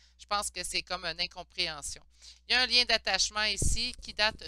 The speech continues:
du passé, donc c'est quand même quelque chose qui perdure dans le temps. Puis ici, avec le six de denier, ben, l'équilibre qu'on retrouverait avec le temps, pour ceux et celles qui vont réussir à surpasser, en fait, cette étape-là, mais on a ici vraiment de redonner. Donc, on parle vraiment d'une relation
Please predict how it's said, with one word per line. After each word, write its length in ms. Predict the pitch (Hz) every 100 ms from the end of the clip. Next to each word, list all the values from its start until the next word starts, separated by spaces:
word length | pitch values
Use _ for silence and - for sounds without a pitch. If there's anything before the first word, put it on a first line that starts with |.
| -
du 80 | -
passé, 420 | 208 180 - 202
donc 140 | 196 196
c'est 100 | -
quand 140 | 196
même 100 | 220
quelque 340 | 220 175 - 170
chose 380 | - 208 214 - - _ _
qui 80 | -
perdure 480 | - 226 196 220 220
dans 140 | 196 175
le 80 |
temps. 220 | - 208 240 _ - _ -
Puis 100 | 277
ici, 140 | -
avec 180 | 302 233
le 80 | 226
six 200 | 254 247
de 120 | 226
denier, 380 | 196 196 208 233
ben, 220 | 214 214 214 _ _ _ _ - _ - -
l'équilibre 600 | 214 254 - 302 294 311
qu'on 140 | - 226
retrouverait 360 | - 233 214
avec 220 | 240 226
le 100 | 220
temps, 240 | 196 247 277 - - - _
pour 160 | 240 -
ceux 120 | 311
et 100 | 285
celles 360 | - 269 285
qui 260 | - 240 208
vont 160 | 208 208
réussir 320 | 208 202 269
à 100 | 247
surpasser, 800 | 202 - 370 - 302 247 233 -
en 80 | 247
fait, 180 | 214 240
cette 220 | 220 202
étape-là, 460 | 202 202 185 208 220 - - -
mais 60 | 240
on 120 | 247
a 60 | 240
ici 220 | 233 269
vraiment 200 | 247 247
de 100 | 220
redonner. 440 | 214 202 202 208
Donc, 160 | 226 214
on 100 | 208
parle 220 | 196 220 208
vraiment 200 | 214 247
d'une 200 | 220 202
relation 420 | 190 180 226